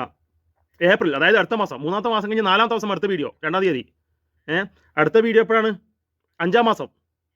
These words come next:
ഈ പറയുന്ന റഫീഖും ഇവരൊക്കെ ചെയ്ത വീഡിയോ. മൂന്നാം മാസം ഒന്ന് ചെയ്തു, രണ്ടായിരത്തി ഇരുപത്തഞ്ചിൽ മാത്രം. മൂന്നാം മാസം ചെയ്തു, നാലാം മാസം ചെയ്തു, ഇത് അഞ്ചാമത്തെ മാസം. പിന്നെ അടുത്തത് പത്താമത്തെ മാസമാണ് ഷമീർ തിരൂർ ചെയ്ത വീഡിയോ, ഒക്ടോബർ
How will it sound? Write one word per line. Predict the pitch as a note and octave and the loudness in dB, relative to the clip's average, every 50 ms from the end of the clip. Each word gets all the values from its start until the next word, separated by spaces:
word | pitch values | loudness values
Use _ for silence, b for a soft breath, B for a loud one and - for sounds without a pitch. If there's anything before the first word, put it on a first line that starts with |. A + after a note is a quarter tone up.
| - E3 | -12 -10
ഈ | F#3 A3+ | -4 -2
പറയുന്ന | G#3+ G3+ G3+ A3 A3+ G#3 G3 | -2 0 2 2 2 0 0
റഫീഖും | - G#3 F#3+ - G#3+ A3 G3 - | -2 -4 -2 -2 -2 -2 -2 -8
ഇവരൊക്കെ | G3+ F#3+ G3+ F3+ G3 G3 | -4 -4 -4 -2 -2 -2
ചെയ്ത | F#3 F#3+ F3 | 0 2 0
വീഡിയോ. | C#3 B2+ A2+ - - _ _ _ _ _ _ _ - D3+ | 0 -2 -8 -10 -14 _ _ _ _ _ _ _ -4 0
മൂന്നാം | E3+ G#3 A#3 A#3+ B3 B3 | 2 4 4 4 4 2
മാസം | B3 A#3+ B3 | 2 2 0
ഒന്ന് | B3+ C4 B3+ | 0 2 2
ചെയ്തു, | A#3+ A#3 C4+ D#4 - _ _ - - - F#3+ | 2 2 2 -4 -4 _ _ -20 -16 -6 -4
രണ്ടായിരത്തി | E3+ F#3+ G#3 A3+ A3+ A#3+ | 0 2 2 2 2 2
ഇരുപത്തഞ്ചിൽ | A3 B3 A#3+ B3 A#3+ A#3+ | 0 0 0 2 0 0
മാത്രം. | A3+ F3 D3 - _ _ _ D#3+ | 0 -2 -6 -8 _ _ _ -6
മൂന്നാം | E3+ G3 A3+ B3 A#3+ A#3 | -4 -2 0 0 0 -2
മാസം | A3+ B3 B3 B3+ | -2 -2 -2 -2
ചെയ്തു, | A#3 B3+ D4 D4 b b b b D#3+ E3+ | -2 -2 -4 -6 b b b b 0 0
നാലാം | G3+ A#3 C4 C4 C4+ | 2 2 2 0 -2
മാസം | A3 B3 B3+ | -2 -2 -4
ചെയ്തു, | B3+ C4+ D4 C#4+ D4 | -4 -4 -4 -6 -4
ഇത് | D#3+ F#3 F#3 F3+ | -2 -2 0 0
അഞ്ചാമത്തെ | F3+ G#3 G#3+ G#3 A3 G3 F3+ | 0 0 -2 -2 -2 -4 -4
മാസം. | D#3+ - A#2 _ _ _ _ _ _ _ _ _ _ _ _ _ - | -4 -6 -10 _ _ _ _ _ _ _ _ _ _ _ _ _ -8
പിന്നെ | - F#3+ A#3 | 0 2 2
അടുത്തത് | A3 - A3+ A#3+ G3 G#3+ | 2 4 2 2 2 2
പത്താമത്തെ | F#3 - A3+ A3 G#3+ A#3 G#3 F#3+ | 0 0 0 -2 0 0 -2 -2
മാസമാണ് | - E3 C3+ A#2 A2+ _ _ - | -2 -4 -8 -8 -12 _ _ -8
ഷമീർ | - E3+ G3+ A3 A3 - - _ _ - G3 F3+ G3+ | -4 -2 0 0 -2 -2 -8 _ _ -8 -8 -4 -2
തിരൂർ | G3 G3 G3 F#3+ | 0 2 2 4
ചെയ്ത | F#3+ F3 E3 | 4 2 2
വീഡിയോ, | C#3 B2+ - _ _ _ _ _ _ _ _ _ _ _ _ _ - - - | 0 -2 -6 _ _ _ _ _ _ _ _ _ _ _ _ _ -12 -12 -6
ഒക്ടോബർ | - G3 G3 G3+ | -2 0 0 0